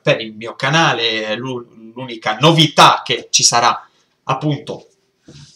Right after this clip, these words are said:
nel mio canale. Ovviamente continueranno i tutorial, continueranno i vecchi gameplay, continuerà tutto, però a ritmi molto bassi perché appunto con la scuola, eh, mi leva tantissimo tempo, sia la scuola sia altre cose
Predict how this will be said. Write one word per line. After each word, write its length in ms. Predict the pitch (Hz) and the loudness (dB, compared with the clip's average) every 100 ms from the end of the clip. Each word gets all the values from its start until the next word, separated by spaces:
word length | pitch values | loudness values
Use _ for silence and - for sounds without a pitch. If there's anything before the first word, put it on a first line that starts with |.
| _ - | _ -6
nel 200 | 160 139 | -2 -2
mio 120 | 117 | -2
canale. 580 | 208 226 247 - - - | 0 4 4 4 -2 -10
Ovviamente 520 | 113 127 170 143 - | -8 -2 0 0 -2
continueranno 460 | - - 139 202 214 | -14 -10 -4 0 0
i 60 | 185 | -2
tutorial, 380 | 147 131 - | -2 0 0
continueranno 580 | - 123 180 208 185 156 | -4 -4 0 2 2 0
i 60 | 139 | -2
vecchi 280 | 135 147 135 | -4 -4 -2
gameplay, 340 | 127 110 113 | -4 -6 -10
continuerà 560 | - 143 143 107 104 - | -6 -6 -6 -6 -8 -6
tutto, 600 | 196 202 - 208 202 - - _ _ _ - | -4 -6 0 2 2 -2 -20 _ _ _ 2
però 880 | 214 175 160 160 147 143 139 131 - | 6 8 10 10 8 8 6 4 2
a 160 | 180 | 4
ritmi 400 | 147 147 147 143 | 4 2 0 -2
molto 340 | 135 143 - 127 | 0 0 2 4
bassi 460 | 127 117 - 165 165 | 4 2 0 -4 -4
perché 240 | 123 - | -6 -6
appunto 540 | - 135 113 107 110 _ _ _ _ _ _ | -6 -6 -8 -14 -16 _ _ _ _ _ _
con 200 | 170 139 | -2 2
la 100 | 143 | 2
scuola, 680 | - 117 110 110 113 120 - _ _ | 0 -6 -6 -2 -2 -4 -10 _ _
eh, 760 | - 110 107 104 104 104 101 104 - | -8 -6 -4 -4 -4 -4 -6 -10 -16
mi 280 | - 123 151 | -18 -6 -2
leva 380 | 135 113 117 - | 0 0 -2 -4
tantissimo 440 | 156 147 123 - | -4 -4 -6 -8
tempo, 460 | 113 107 107 107 - _ _ - _ _ | -10 -10 -10 -12 -12 _ _ -20 _ _
sia 200 | - - | -16 -6
la 100 | 123 | -2
scuola 580 | 151 208 202 202 202 202 | 0 4 6 4 2 0
sia 560 | - 139 131 135 139 - | -2 -2 0 0 -2 -6
altre 420 | - 113 110 - | -6 -6 -6 -10
cose 420 | - 101 104 104 | -12 -10 -10 -12